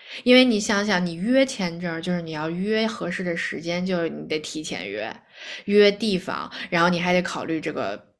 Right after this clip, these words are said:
风险，会不会被拒，会不会被 check，会不会怎么样。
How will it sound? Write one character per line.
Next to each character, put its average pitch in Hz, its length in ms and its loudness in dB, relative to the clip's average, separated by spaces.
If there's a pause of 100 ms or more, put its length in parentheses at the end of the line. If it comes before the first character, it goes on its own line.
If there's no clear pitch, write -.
(140)
风 190 320 2
险， 175 280 -2
会 175 140 4
不 170 140 0
会 175 80 2
被 170 240 4
拒， 170 300 -4
会 170 180 0
不 165 140 -8
会 165 100 0
被 165 180 0
check， 160 400 -2 (200)
会 170 180 0
不 156 80 -4
会 156 140 -2
怎 143 120 -6
么 85 80 -10
样。 104 260 -6